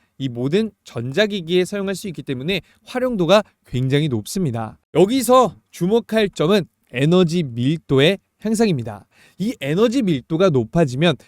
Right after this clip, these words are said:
배터리의 크기와 무게가 줄어들고 충전 속도는 빨라지게 됩니다. 이렇게 되면 당연히 전기차의 침투율이 높아질 수밖에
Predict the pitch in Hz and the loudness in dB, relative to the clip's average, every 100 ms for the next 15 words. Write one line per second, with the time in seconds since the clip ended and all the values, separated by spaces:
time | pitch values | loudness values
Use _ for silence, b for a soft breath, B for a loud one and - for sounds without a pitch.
0 | b - 151 175 - - 196 185 208 208 | b -2 2 2 0 -2 0 4 2 2
1 | - 254 214 233 226 185 123 135 135 180 | -6 -4 0 6 6 6 2 2 6 6
2 | 196 b _ - 156 214 226 170 123 160 | 4 b _ -6 4 6 8 4 2 2
3 | 127 b b - 247 254 262 254 220 - | 2 b b -10 -4 0 2 2 0 -2
4 | 156 143 220 233 _ _ 208 254 269 202 | 0 2 0 -2 _ _ -2 0 2 0
5 | 160 170 143 131 117 104 _ b b b | 0 -2 -2 -6 -8 -12 _ b b b
6 | 147 180 226 269 226 185 214 175 - _ | 2 2 4 2 2 4 2 0 -4 _
7 | - 135 165 160 139 185 233 _ _ - | -8 -2 0 0 0 -2 -4 _ _ -8
8 | 139 165 156 139 139 151 - 240 - 214 | -6 -6 -4 -4 -4 -4 -8 -8 -4 -2
9 | 143 190 226 b b 135 170 - 226 202 | 0 0 -2 b b 0 0 2 -2 -2
10 | 170 143 120 - 160 | -6 -6 -6 -2 -2